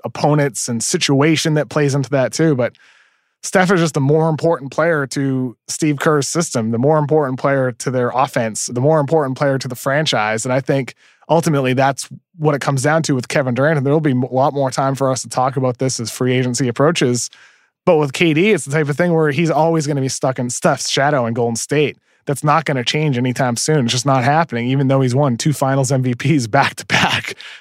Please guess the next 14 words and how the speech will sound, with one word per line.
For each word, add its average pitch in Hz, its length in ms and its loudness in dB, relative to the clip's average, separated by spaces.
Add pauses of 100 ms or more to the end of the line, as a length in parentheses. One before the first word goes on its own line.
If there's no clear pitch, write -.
(120)
He's 139 260 0
just 143 280 0
always 151 400 2
gonna 135 180 0
be 131 60 0
stuck 131 360 -4
behind 123 340 -2
Steph. 147 460 0 (360)
And 127 400 0
I 127 120 0
think 139 200 -2
for 147 80 0
K 156 200 2
D, 143 340 2